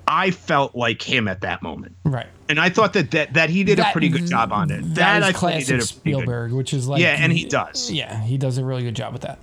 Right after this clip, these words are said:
Speaker 1: And then, and then I love how he, uh, grabs Laura Dern's head and, and, and turns it and all that
Speaker 2: Right.
Speaker 1: stuff. And I have to be fair, I'm not, and I never was, I never got the Sam Neill casting.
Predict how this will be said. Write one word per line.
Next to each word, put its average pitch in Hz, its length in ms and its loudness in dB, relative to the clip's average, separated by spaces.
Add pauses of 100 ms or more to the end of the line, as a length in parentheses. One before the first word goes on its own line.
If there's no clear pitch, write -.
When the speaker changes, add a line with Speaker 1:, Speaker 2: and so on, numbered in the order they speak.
Speaker 1:
And 160 180 2
then, 175 160 2
and 151 240 2
then 165 140 2
I 151 100 4
love 147 200 2
how 156 140 2
he, 120 160 0 (300)
uh, 127 100 0
grabs 143 440 4
Laura 131 240 2
Dern's 123 400 2
head 123 340 6
and, 110 240 -2
and, 117 320 -2
and 113 160 0
turns 123 360 4
it 113 100 4
and 110 100 4
all 110 140 4
that 110 160 2
Speaker 2:
Right. - 120 2
Speaker 1:
stuff. 120 220 -6
And 185 100 6
I 294 60 4
have 330 140 2
to 202 80 6
be 151 100 6
fair, 156 340 2
I'm 208 540 2
not, 139 480 2
and 151 100 4
I 240 120 4
never 170 380 2
was, 104 720 -2 (540)
I 160 120 0
never 247 200 0
got 156 300 -2
the 131 100 -4
Sam 123 460 -2
Neill 104 580 0 (400)
casting. - 580 -2